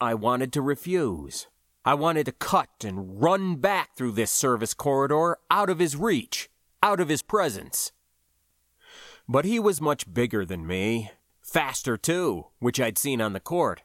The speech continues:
likely armed and ready for anything.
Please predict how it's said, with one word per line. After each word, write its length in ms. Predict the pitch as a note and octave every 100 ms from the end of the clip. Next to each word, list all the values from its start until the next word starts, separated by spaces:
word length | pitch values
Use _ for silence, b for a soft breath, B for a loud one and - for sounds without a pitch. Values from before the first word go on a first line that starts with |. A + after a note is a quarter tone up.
| _ _ _ B B -
likely 560 | A#2 C#3+ - A2+ A#2 -
armed 560 | D3+ C#3+ C#3+ G#3+ A3
and 420 | C#3 G#2 G2 F#2 G2
ready 240 | A#2+ A#2+
for 180 | C#3 C3+
anything. 480 | D#3 F3 G2+ E2